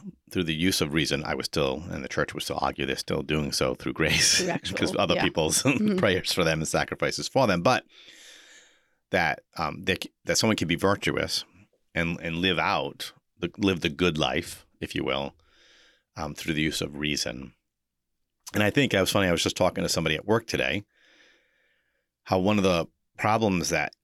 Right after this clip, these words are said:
Speaker 1: we are facing as society, and, and by the way, I think this works on both sides, if you will, of the political spectrum, is there's, there seems to be too much deciding of issues and how somebody feels about issues, if you will,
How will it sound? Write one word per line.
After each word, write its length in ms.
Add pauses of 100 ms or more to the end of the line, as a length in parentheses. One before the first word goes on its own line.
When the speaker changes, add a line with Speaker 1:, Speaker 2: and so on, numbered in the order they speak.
(180)
Speaker 1:
we 160
are 60
facing 440
as 140
society, 840 (440)
and, 180
and 140
by 100
the 100
way, 120
I 100
think 180
this 180
works 240
on 120
both 560 (160)
sides, 460
if 120
you 80
will, 80
of 40
the 80
political 380
spectrum, 560 (1160)
is 280
there's, 380
there 120
seems 220
to 20
be 100
too 240
much 600
deciding 760
of 640 (1600)
issues 540
and 140
how 80
somebody 260
feels 260
about 180
issues, 580
if 120
you 100
will, 340